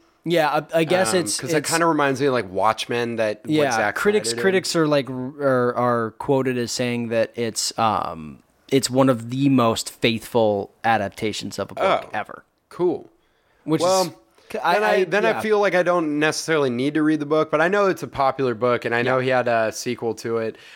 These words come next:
Speaker 2: I think the whole theme of someone, like, a husband selling his soul and his wife's body to Satan is original in a movie context,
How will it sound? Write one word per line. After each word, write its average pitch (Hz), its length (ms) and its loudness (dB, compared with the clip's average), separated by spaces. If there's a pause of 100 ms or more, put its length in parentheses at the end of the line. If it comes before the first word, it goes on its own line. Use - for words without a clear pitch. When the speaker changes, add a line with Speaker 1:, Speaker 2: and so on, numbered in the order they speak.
(140)
Speaker 2:
I 170 80 2
think 196 220 -4
the 226 100 0
whole 180 220 0
theme 156 480 0 (120)
of 131 380 -2 (340)
someone, 165 800 0 (300)
like, 151 160 0
a 151 80 4
husband 170 720 -2
selling 156 340 2
his 147 180 0
soul 143 640 2
and 127 160 -2
his 110 140 -4
wife's 117 320 0
body 120 320 2
to 120 80 -2
Satan 131 640 -4
is 135 220 0
original 143 640 2
in 165 60 2
a 135 60 2
movie 117 420 -2
context, 175 680 -4